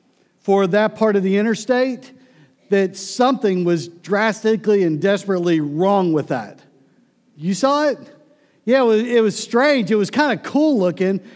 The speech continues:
and, uh, I really wanted it to happen again <laughs> the further we went. But it was, they were blinking and not really in a, in, couldn't really tell a sequence because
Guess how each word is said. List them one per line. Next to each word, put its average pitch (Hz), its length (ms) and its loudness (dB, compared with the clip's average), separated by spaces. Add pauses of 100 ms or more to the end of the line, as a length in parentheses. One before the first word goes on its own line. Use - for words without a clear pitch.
(160)
and, 202 280 0
uh, 208 240 0
I 196 120 -4
really 269 260 2
wanted 214 260 0
it 196 120 0
to 202 80 2
happen 208 300 2
again 240 340 0
<laughs> - 20 0
the - 60 0
further 214 320 2
we 202 160 2
went. 233 640 -2
But 214 100 4
it 220 120 4
was, 208 200 0
they 214 260 0
were 208 100 2
blinking 226 580 0
and 196 320 0
not 262 240 0
really 240 300 2
in 202 100 0
a, 185 280 2
in, 185 300 -4 (220)
couldn't 277 180 0
really 233 180 2
tell 226 240 2
a 170 60 -2
sequence 202 600 -2
because 190 540 -4